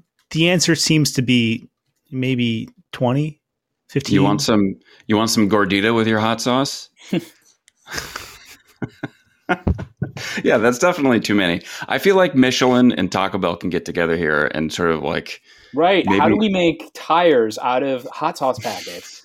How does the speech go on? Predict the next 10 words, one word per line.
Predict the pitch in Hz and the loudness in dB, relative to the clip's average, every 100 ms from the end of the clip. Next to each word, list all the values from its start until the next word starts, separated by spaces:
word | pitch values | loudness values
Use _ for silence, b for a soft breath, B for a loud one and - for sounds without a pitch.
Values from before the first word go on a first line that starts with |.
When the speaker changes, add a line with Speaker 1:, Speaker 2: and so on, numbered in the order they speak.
| - | -2
Speaker 2:
<laughs> | - - | -2 0
Yeah. | 131 - - 262 B | -2 -2 -6 -6 B
Or, | 117 131 | 2 4
like, | 123 120 117 - B B | 4 2 -2 -12 B B
maybe | 123 139 | 2 2
the, | 139 139 117 | 2 2 2
the | 123 | 2
idea | 117 113 117 | 0 0 -2
is, | 113 - | -4 -8
it, | 113 - | -10 -10